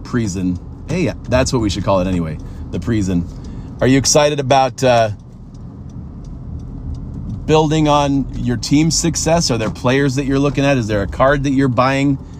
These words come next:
and that you've added to your card portfolio? What are you most excited about? Send me a message at Hoops and Cards on Instagram.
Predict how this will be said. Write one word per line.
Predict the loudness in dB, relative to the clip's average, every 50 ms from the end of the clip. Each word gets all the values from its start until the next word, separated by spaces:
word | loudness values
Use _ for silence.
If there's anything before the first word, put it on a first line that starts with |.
| -16 -18 -18 -18 -16 -10 -6
and | -4 -2
that | 2 4
you've | 4 4 4 2
added | 2 4 4 4 4 2 0 -2 -2 0
to | 2 2
your | 2 2 2 2 2 2 2 2 0 0 -2 -4 -6 -6
card | -2 0 0 2 0 -2 -2
portfolio? | -2 -4 -4 -4 -4 -4 -2 -2 0 0 0 0 0 0 -2 -4 -8 -12 -14 -14 -12 -12 -12 -12 -12 -8 -2
What | 2 4 4 6
are |
you | 6 6
most | 6 6 4 2 0
excited | -2 0 0 2 2 2 2 2
about? | 2 0 0 0 -2
Send | -2 0 2 2 4
me | 4 6
a | 6
message | 6 6 4 2 2 0 -2 -2 -4 -2 0
at | 2 2 2 2 2
Hoops | 2 0 0 0 0
and | 0 0 2
Cards | 4 4 4 4 4 2 -2 -4 -6 -8 -10 -10 -10 -10 -10 -8 -4 0
on | 2 2 2 0
Instagram. | 0 0 0 0 0 -2 -2 -2 0 0 2 2 2 2 0 0 -4